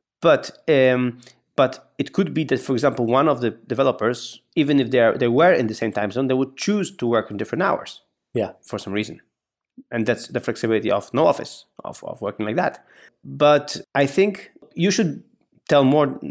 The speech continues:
Speaker 1: tell more about it than, than me. I mean, because you get all the benefits from these meetings, because, you know, you know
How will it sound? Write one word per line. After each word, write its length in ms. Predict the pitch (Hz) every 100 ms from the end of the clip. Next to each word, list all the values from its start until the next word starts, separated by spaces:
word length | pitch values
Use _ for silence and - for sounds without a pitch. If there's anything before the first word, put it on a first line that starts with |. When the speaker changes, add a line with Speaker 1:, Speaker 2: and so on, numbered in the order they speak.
| 87
Speaker 1:
tell 120 | 135
more 180 | 123 143
about 200 | 135 131
it 100 | 123
than, 200 | 123 113
than 160 | 117 117
me. 140 | 175 170 110
I 20 |
mean, 160 | 113
because 380 | 110 117 120 -
you 200 | 123 170
get 240 | 143 127 120
all 100 | 123
the 80 | 110 131
benefits 340 | 139 - 98
from 180 | 104 98
these 160 | 101
meetings, 460 | 110 104 101 - - _ _ _ -
because, 420 | 127 117 123 - -
you 180 | 131
know, 180 | 110 98
you 300 | 101 110 139
know 200 | 131 139